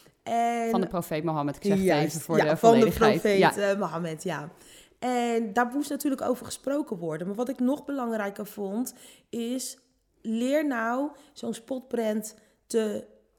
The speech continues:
Speaker 1: ontleden. Want iemand tekent dat, die heeft een bepaald verhaal in zijn hoofd. En dan, eh, wordt daar een tekening van gemaakt. Kun jij nu, hè, lezen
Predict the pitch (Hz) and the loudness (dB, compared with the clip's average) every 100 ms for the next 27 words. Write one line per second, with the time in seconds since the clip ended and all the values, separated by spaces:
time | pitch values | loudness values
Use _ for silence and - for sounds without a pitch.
0 | _ 233 214 214 226 262 330 190 143 135 | _ -4 -2 0 0 2 2 2 -4 -10
1 | - _ _ _ _ - - 254 185 - | -18 _ _ _ _ -14 -2 0 0 -2
2 | 180 175 214 262 262 277 285 226 202 190 | 0 0 0 -2 -2 -4 -4 -4 -4 -4
3 | 185 - 170 156 160 143 151 160 233 277 | -4 -6 -6 -6 -8 -10 -6 -4 -2 -2
4 | 269 262 247 262 330 - - - - _ | -2 -2 0 0 -2 -4 -14 -20 -20 _
5 | _ _ _ _ _ _ - 196 185 190 | _ _ _ _ _ _ -4 -2 0 0
6 | 226 294 - - - 220 233 240 165 175 | 0 -2 -4 -18 -12 -2 0 2 -2 -2
7 | 302 330 269 214 185 180 - 190 160 147 | 0 0 0 -2 -2 -6 -6 -6 -6 -10
8 | 147 - - _ - 339 370 294 254 226 | -14 -18 -20 _ 0 2 2 0 2 2
9 | 233 294 381 480 - - _ _ _ _ | 2 2 2 0 -6 -20 _ _ _ _
10 | 170 156 _ _ - 202 302 285 214 220 | -20 -20 _ _ -10 -4 0 2 4 4
11 | 247 339 330 330 | 4 2 2 -2